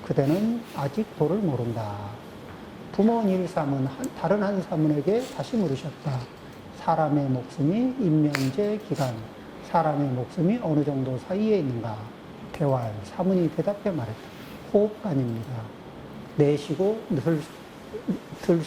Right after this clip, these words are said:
날숨, 들숨 사이에 있습니다. 불언, 부처님께서 말씀하셨다. 선제라, 차 지도, 의,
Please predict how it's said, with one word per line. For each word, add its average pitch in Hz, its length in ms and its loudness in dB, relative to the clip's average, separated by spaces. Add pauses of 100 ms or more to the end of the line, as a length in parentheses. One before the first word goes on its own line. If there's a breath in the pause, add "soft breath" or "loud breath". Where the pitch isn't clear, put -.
(140)
날숨, 180 680 2
들숨 202 480 0
사이에 151 480 2
있습니다. 123 720 -2 (540)
불언, 131 240 2 (600)
부처님께서 165 680 0
말씀하셨다. 143 840 -2 (220)
선제라, 123 460 0 (560)
차 170 360 -2 (140)
지도, 135 380 -4 (960)
의, 127 200 4